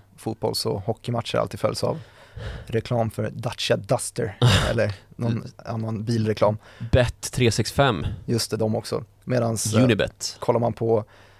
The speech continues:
Speaker 1: Bachelor så blir det istället, eh, reklam för Zalando eller Boost. Eller när man kollar på Robinson så kan de precisera det till att ge reklam för Revolution Race eller andra så här friluftsmärken.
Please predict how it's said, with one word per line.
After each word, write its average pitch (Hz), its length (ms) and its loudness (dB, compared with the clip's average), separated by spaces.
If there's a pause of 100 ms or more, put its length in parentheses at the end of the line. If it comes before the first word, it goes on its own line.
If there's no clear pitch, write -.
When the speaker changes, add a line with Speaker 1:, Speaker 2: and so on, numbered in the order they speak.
(160)
Speaker 1:
Bachelor 117 640 0
så 117 320 -2
blir 120 140 -4
det 120 80 -2
istället, - 440 -6
eh, - 60 -2 (460)
reklam - 360 -6
för - 440 -6 (240)
Zalando - 760 -6
eller 104 180 -10 (120)
Boost. - 600 -10 (140)
Eller 120 140 -8
när 120 100 -4
man 117 120 -4
kollar 117 160 0
på 117 140 -2
Robinson 120 640 0
så 117 360 -4
kan - 140 -6
de 117 100 -2
precisera 120 600 -2
det 117 60 -2
till - 180 -4
att - 180 -4
ge 123 100 -4
reklam 120 320 -2
för 120 160 -4
Revolution 113 880 -2
Race 123 440 0
eller 107 100 2
andra 110 300 0
så 107 100 -6
här 110 60 -4
friluftsmärken. - 1900 -6